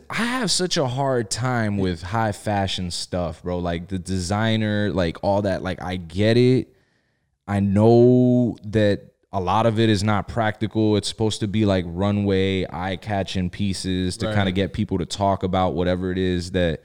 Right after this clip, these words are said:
Speaker 1: that, that you're dropping. But, like,
Speaker 2: You know,
Speaker 1: bruh.
Speaker 2: you know you're gonna see a rapper in one of those stupid-ass jackets.
Speaker 1: I know I am, and I can't wait. Honestly, I can't wait to see who's gonna try to pull that off.
Speaker 2: Who you calling?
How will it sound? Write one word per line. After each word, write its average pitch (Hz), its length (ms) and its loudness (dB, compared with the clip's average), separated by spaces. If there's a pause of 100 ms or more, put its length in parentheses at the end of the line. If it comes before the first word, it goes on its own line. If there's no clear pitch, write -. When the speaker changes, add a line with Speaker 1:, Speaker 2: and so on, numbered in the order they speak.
(520)
Speaker 1:
that, 92 380 2 (100)
that 95 140 0
you're 90 160 0
dropping. 95 560 2
But, 87 180 2
like, 87 400 -4 (720)
Speaker 2:
You 123 140 -10
know, 233 80 4
Speaker 1:
bruh. 160 240 4
Speaker 2:
you 139 80 0
know 151 100 0
you're 151 100 2
gonna 139 160 -2
see 131 180 -4
a 117 80 -2
rapper 117 360 -4
in 110 80 -6
one 113 100 -4
of 113 60 -4
those 110 160 -6
stupid-ass 110 520 -2
jackets. 107 340 -6
Speaker 1:
I 156 300 2
know 165 500 8
I 143 160 6
am, 113 460 2
and 131 140 2
I 127 180 0
can't 170 480 4
wait. 120 600 6
Honestly, 123 680 4
I 127 160 2
can't 170 240 2
wait 143 180 4
to 131 80 0
see 135 180 0
who's 127 240 0
gonna 117 180 0
try 117 160 0
to 104 60 -2
pull 110 180 -2
that 95 140 0
off. 92 280 -2
Speaker 2:
Who 131 80 -6
you 127 100 -2
calling? 117 360 -4